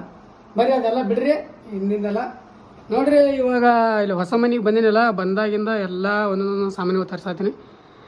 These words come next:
ನೋಡ್ರಿ ಎಲ್ಲ ಅಡುಗೆ ನಾನೇ ಮಾಡ್ಕೊಂಡು ತಿನ್ಬೇಕಂತ ಹೇಳಕ್ಕೆ ಎಲ್ಲ ಸಾಮಾನುಗಳು ತಂದೀನಿ. but ಇದು ಭಾಳ ಸಿಕ್ಕಾಪಟ್ಟೆ. ಒಂದು ಚಾ ಹಾಕ್ಬೇಕಂದ್ರೆ ಒಂದು ತಾಸು ಅಂತ. So ಅದ್ರ ಸಲಿಂದ ಬೇಡ ಬೇಡ ಅಂತ ಹೇಳಿ ಗ್ಯಾಸ್ ತರ್ಸಕಿದೀನಿ, ಗ್ಯಾಸ್ ಆರ್ಡರ್ ಮಾಡೀನಿ.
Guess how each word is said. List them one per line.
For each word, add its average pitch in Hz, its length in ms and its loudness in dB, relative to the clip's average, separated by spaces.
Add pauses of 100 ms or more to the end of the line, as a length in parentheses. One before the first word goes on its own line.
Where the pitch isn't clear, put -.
(380)
ನೋಡ್ರಿ 208 200 6 (120)
ಎಲ್ಲ 190 120 2 (320)
ಅಡುಗೆ 185 280 2
ನಾನೇ 208 160 2 (100)
ಮಾಡ್ಕೊಂಡು 196 340 0
ತಿನ್ಬೇಕಂತ 208 480 2
ಹೇಳಕ್ಕೆ 202 220 0
ಎಲ್ಲ 196 100 2 (160)
ಸಾಮಾನುಗಳು 214 400 6
ತಂದೀನಿ. 214 300 0
but - 280 -4 (160)
ಇದು 233 180 4 (1080)
ಭಾಳ 220 120 6 (120)
ಸಿಕ್ಕಾಪಟ್ಟೆ. 233 400 2 (140)
ಒಂದು 254 160 0 (380)
ಚಾ 226 140 -8
ಹಾಕ್ಬೇಕಂದ್ರೆ 277 520 -2 (100)
ಒಂದು 247 200 -6
ತಾಸು 247 300 -8
ಅಂತ. 208 160 -12 (320)
So 240 100 -12 (120)
ಅದ್ರ 208 200 -6
ಸಲಿಂದ 226 300 -4 (100)
ಬೇಡ 190 220 -6
ಬೇಡ 214 160 -6
ಅಂತ 208 160 -10
ಹೇಳಿ 214 200 -10 (100)
ಗ್ಯಾಸ್ 208 220 -8
ತರ್ಸಕಿದೀನಿ, 202 520 -10 (640)
ಗ್ಯಾಸ್ 240 240 -6
ಆರ್ಡರ್ 214 180 -4
ಮಾಡೀನಿ. 214 260 -2